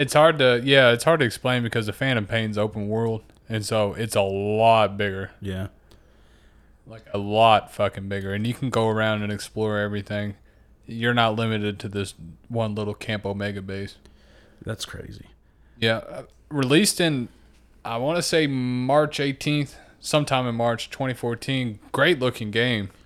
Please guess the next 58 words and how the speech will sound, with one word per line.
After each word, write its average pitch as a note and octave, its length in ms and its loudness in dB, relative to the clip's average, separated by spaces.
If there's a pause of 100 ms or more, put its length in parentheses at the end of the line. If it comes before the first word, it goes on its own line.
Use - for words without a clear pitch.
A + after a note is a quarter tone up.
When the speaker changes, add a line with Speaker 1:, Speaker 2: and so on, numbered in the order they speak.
Speaker 1:
twenty A2 220 -8
fourteen. G#2 540 -8
Speaker 2:
Yeah, B2 260 2
as G2 80 -2
soon D3+ 160 4
as C3+ 100 4
I B2 60 4
booted A#2+ 340 2
it G#2+ 100 -2
up, B2+ 180 -2
I A2+ 80 -8
was G#2 140 -6
like, F#2 160 -6
"Wow, A#2+ 400 2
this A2 140 -4
shit G2 200 -6
looks G2 220 -10
good." F#2 280 -8 (1200)
Super E3+ 460 -2
nice C#3 240 0
graphics. C3 420 -4
It's, G#2+ 300 -10 (200)
uh, F#2+ 140 -8
the G#2 160 -8
rain, A#2+ 560 -2 (360)
everything A2+ 340 -8
looks G#2+ 180 -10
wet. G#2+ 240 -2
Speaker 1:
Lights. G#2+ 380 2 (260)
Speaker 2:
Yeah, A#2 280 -2
Speaker 1:
Good, A2+ 80 2
Speaker 2:
the G#2+ 60 -2
Speaker 1:
good G#2 60 -4
Speaker 2:
lights A2 280 0
and A2 120 -2
Speaker 1:
reflections A2+ 460 -2
Speaker 2:
everything. - 20 -4
Speaker 1:
and G#2+ 100 -6
shit. A2+ 40 -4
Speaker 2:
Everything, A#2 320 -2
it, G#2+ 180 -4
yeah, F#2+ 240 -6
it's F2+ 220 -14
a G#2+ 80 -10
lot A#2 260 -4
of B2 80 -2
attention G#2 420 -6
to - 100 -12
detail. F#2+ 380 -8
Not A2 200 -6
something A2 260 -8
I G2+ 60 -4
expected G2 420 -8
from F2+ 140 -8
a F2 40 -6
game F2+ 260 -6
this E2+ 160 -10
old. F2 160 -8